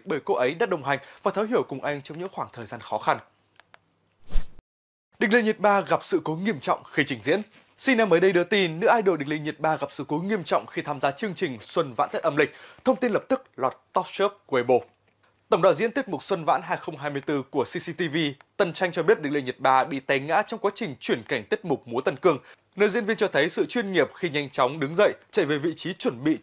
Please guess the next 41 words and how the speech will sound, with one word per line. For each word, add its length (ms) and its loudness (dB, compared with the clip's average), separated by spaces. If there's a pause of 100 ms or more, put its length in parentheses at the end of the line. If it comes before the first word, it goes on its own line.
cho 120 -8
điệu 140 -4
nhảy 80 -6
tiếp 140 -2
theo. 200 2 (460)
Cú 120 2
ngã 340 2
khiến 240 -4
cho 120 -2
mỹ 160 -6
nhân 200 -4
Tân 200 -2
Cương 380 -4
bị 120 -4
rạn 200 0
xương. 220 0 (320)
Mặc 120 4
dù 180 2
gặp 160 0
sự 160 -4
cố 100 -2
nghiêm 240 -2
trọng, 300 -2
song 280 -8
Địch 100 -8
Lệ 100 -6
Nhiệt 220 -8
Ba 180 2
vẫn 220 -4
tự 180 0
tin 240 -2
với 100 -4
nụ 140 -4
cười 200 -2
tươi, 220 4 (280)
tỏa 120 0
ra 100 0
năng 160 -4
lượng 100 -6
tích 220 -8
cực 140 -2